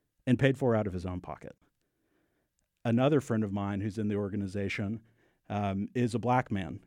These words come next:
and he is part of our diversity, equity, and inclusion committee that we have at Neighborly.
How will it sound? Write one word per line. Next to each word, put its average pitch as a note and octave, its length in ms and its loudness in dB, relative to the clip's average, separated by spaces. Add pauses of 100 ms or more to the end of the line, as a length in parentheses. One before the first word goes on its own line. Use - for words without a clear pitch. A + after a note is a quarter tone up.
(160)
and A#2 400 2
he C3 240 2
is A#2+ 100 2
part A#2 220 0
of G#2+ 140 2
our G#2 180 2
diversity, A2+ 720 -2
equity, G#2+ 420 -2
and G2 100 -4
inclusion B2 760 0 (500)
committee C3 340 6
that B2+ 140 2
we A2+ 100 2
have A2 220 2
at - 80 -2
Neighborly. A#2 640 0